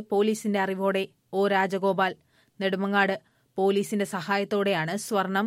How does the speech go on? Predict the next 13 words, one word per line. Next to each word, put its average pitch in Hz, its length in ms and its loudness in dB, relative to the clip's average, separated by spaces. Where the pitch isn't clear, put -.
ഡോളർ 190 440 2
എന്നിവയുടെ 196 440 -2
കടത്ത് 185 300 -4
നടന്നതെന്നും 185 600 -2
കേന്ദ്ര 220 320 4
അന്വേഷണ 214 480 0
ഏജൻസികൾ 202 580 0
ഇക്കാര്യങ്ങൾ 208 480 0
കണ്ടെത്തിയിട്ടുണ്ടെന്നും 208 840 0
മുഖ്യമന്ത്രി 196 480 -4
പിണറായിയുടെ 214 580 2
ഏകാധിപത്യ 214 640 0
ശൈലിക്കെതിരായി 196 800 -2